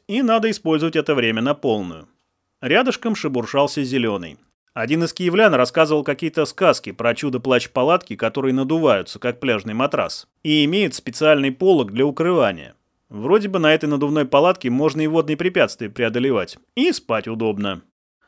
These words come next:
Врёт, наверное. Что-то я, к примеру, у морских пехотинцев в части у отца таких не видел.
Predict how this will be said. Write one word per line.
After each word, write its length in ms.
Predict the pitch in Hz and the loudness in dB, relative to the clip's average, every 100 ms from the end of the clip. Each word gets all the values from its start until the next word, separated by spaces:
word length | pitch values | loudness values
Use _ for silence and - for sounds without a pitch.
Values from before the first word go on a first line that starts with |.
| _ - | _ -4
Врёт, 380 | 151 262 330 | 2 2 2
наверное. 680 | 165 160 151 131 131 123 107 - | 4 4 6 4 2 0 -4 -8
Что-то 380 | - - 202 185 | -6 2 4 4
я, 220 | 180 262 | 4 4
к 80 | - | 2
примеру, 420 | 151 143 123 113 | 0 2 2 2
у 20 | |
морских 400 | 120 143 - 180 | 0 0 -2 -6
пехотинцев 640 | 160 147 156 247 233 120 - | -4 0 0 0 -2 -4 -4
в 20 | |
части 360 | 151 127 - | 0 0 0
у 40 | 131 | 0
отца 300 | 123 127 95 | 0 0 -4
таких 400 | 107 101 196 - | -4 -8 -6 0
не 160 | 220 | 2
видел. 440 | 196 123 101 85 | 4 2 0 -6